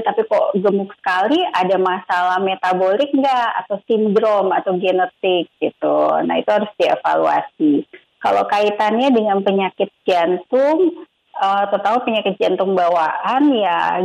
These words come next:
gizinya biasanya gizi kurang ya, gitu, gizi kurang, terus nanti dilihat aktivitasnya apakah mudah lelah atau tidak, terus, eh, lebih sering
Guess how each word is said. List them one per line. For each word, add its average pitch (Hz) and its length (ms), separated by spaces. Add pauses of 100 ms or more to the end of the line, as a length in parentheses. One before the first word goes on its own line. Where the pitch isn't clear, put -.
gizinya 208 560
biasanya 233 560
gizi 202 460
kurang 277 500
ya, 190 420
gitu, 175 260
gizi 185 280
kurang, 214 500
terus 214 200
nanti 202 280
dilihat 190 460
aktivitasnya 196 1000
apakah 180 300
mudah 185 360
lelah 202 400
atau - 200
tidak, 190 640
terus, 190 200 (580)
eh, 180 280
lebih 190 300
sering 196 240